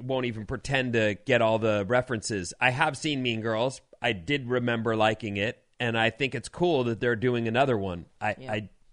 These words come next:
Speaker 1: I'm s-, it kinda snuck up on me. I actually watch commercials, and I've seen no marketing for this.
Speaker 2: I wonder if they're not marketing Mean Girls on sports channels.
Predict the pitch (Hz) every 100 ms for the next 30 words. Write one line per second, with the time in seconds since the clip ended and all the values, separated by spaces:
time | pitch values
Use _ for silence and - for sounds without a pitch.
0 | _ _ - - 123 120 - 147 135 170
1 | 180 - 143 131 151 - 123 101 90 -
2 | _ _ _ - 160 196 180 156 - 160
3 | 120 127 147 - 170 165 170 202 202 196
4 | - _ _ _ _ _ _ _ - 143
5 | 160 208 143 - 160 131 113 107 117 131
6 | 202 170 156 151 139 104 92 107 87 -
7 | - - _ - - 285 415 508 466 -
8 | 302 269 214 226 233 233 214 190 196 208
9 | 196 190 180 170 156 - - 156 - -
10 | 131 107 104